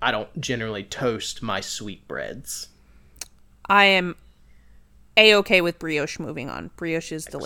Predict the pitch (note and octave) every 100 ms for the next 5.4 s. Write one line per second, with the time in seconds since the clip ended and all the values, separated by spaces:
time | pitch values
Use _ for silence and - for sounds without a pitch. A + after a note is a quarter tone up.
0 | - - - - - - - - - -
1 | - - - C3 C3+ E3 F3 - A2+ B2+
2 | A#2 D3 D#3+ E3 - _ _ _ - -
3 | F#3 F3+ D3 D3+ D3+ D3+ D3 D3+ D#3+ D#3
4 | D#3+ C#3+ C3+ D3 D3+ E3 D3+ C#3 C#3 D3
5 | C3+ A#2 -